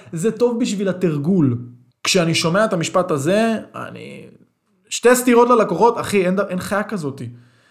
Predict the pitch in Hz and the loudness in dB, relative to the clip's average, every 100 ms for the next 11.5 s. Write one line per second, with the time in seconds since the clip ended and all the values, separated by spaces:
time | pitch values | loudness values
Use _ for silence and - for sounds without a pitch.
0 | _ _ _ - 254 269 240 240 226 202 | _ _ _ 2 4 4 0 2 0 0
1 | 175 180 190 190 165 139 - 165 139 120 | 0 0 0 -4 -4 -6 -4 -6 -4 -8
2 | 139 123 143 214 262 - _ _ - - | -8 -2 2 2 0 -12 _ _ -6 2
3 | 202 180 185 160 147 202 262 - 180 160 | 2 4 2 2 4 4 4 2 0 0
4 | 175 180 160 143 160 135 - - - _ | 0 -2 -2 0 0 -2 -8 -14 -20 _
5 | - 233 277 190 208 254 254 269 165 165 | 0 4 6 4 2 2 2 2 0 -2
6 | 170 240 214 220 202 226 220 - 170 - | -2 0 0 -4 -4 -2 -2 -2 -6 0
7 | 202 208 170 143 175 180 240 285 285 - | 0 2 0 0 0 0 -2 -4 -4 -12
8 | _ _ _ - 165 180 262 277 269 240 | _ _ _ -4 0 4 4 4 0 0
9 | 180 170 214 220 220 202 160 - 147 143 | -2 0 0 0 -2 0 -2 -2 -2 0
10 | 131 208 202 156 143 131 143 226 254 170 | 4 4 4 0 -4 -2 0 0 -2 -2
11 | 165 170 - 143 | -2 -4 -6 -6